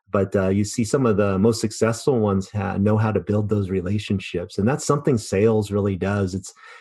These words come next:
it's beyond networking. It's building a,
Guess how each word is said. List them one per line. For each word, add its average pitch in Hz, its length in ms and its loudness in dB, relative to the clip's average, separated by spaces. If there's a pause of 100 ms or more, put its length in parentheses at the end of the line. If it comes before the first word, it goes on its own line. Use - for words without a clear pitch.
(120)
it's 113 140 -2
beyond 135 380 4
networking. 151 640 0
It's - 180 -4 (120)
building 131 420 4
a, 101 300 2